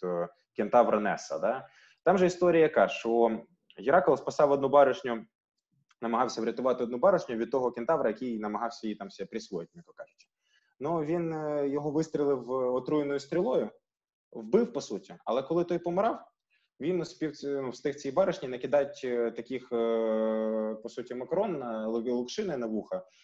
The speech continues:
і сказав, що якщо вона збере його кров, то, власне, можна буде привернути кохання Геракла до неї, коли він там, Геракл піде наліво.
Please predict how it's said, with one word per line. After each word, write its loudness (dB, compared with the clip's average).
і -2
сказав, -4
що -4
якщо -2
вона -4
збере 2
його 0
кров, -6
то, 0
власне, -2
можна -2
буде 0
привернути 0
кохання -4
Геракла 2
до -6
неї, -2
коли -2
він -6
там, -4
Геракл -2
піде -8
наліво. -4